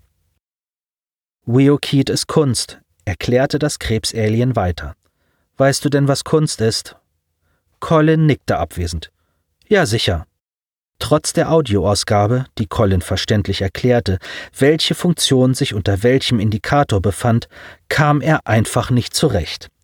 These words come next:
„Wie komme ich in die Systemübersicht aller Funktionen?“ „Wonach genau suchst du?“ „Wo ich bin, eine Regionsübersicht. Ich will sehen, wie ich hier wegkomme und ob irgendwo noch andere sind.“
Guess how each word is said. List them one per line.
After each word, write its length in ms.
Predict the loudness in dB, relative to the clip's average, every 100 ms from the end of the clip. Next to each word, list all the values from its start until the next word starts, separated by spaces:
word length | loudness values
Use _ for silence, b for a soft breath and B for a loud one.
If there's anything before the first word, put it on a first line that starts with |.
| _ B B B B B
„Wie 220 | 0 2
komme 280 | 2 2 2
ich 120 | 2
in 80 | 0
die 100 | 0
Systemübersicht 920 | 2 0 0 0 2 2 2 0 0
aller 220 | 2 2 2
Funktionen?“ 840 | 0 -2 0 2 2 2 0 -6 _ _ _ _ _ _ _ _ _ -6
„Wonach 460 | 0 2 2 0
genau 260 | 0 2 2
suchst 380 | 2 0 -2 -2
du?“ 180 | -2 -2 _ _ _ _ _ _ _ _ B B
„Wo 180 | 2 2
ich 260 | 2 -2 0
bin, 380 | 0 2 2
eine 260 | 2 2 2
Regionsübersicht. 1120 | 0 0 0 0 0 0 0 0 -2 -6 -10
Ich 200 | -6 -4
will 140 | 0 0
sehen, 380 | 0 2 2 0
wie 80 |
ich 100 | 0
hier 200 | 0 0
wegkomme 580 | 0 -2 0 2 2 2
und 380 | 0 -2 -4 -4
ob 220 | -4 -4 2
irgendwo 420 | 2 2 0 2
noch 160 | 2
andere 360 | 0 0 2 2
sind.“ 400 | 0 -2 -2 -8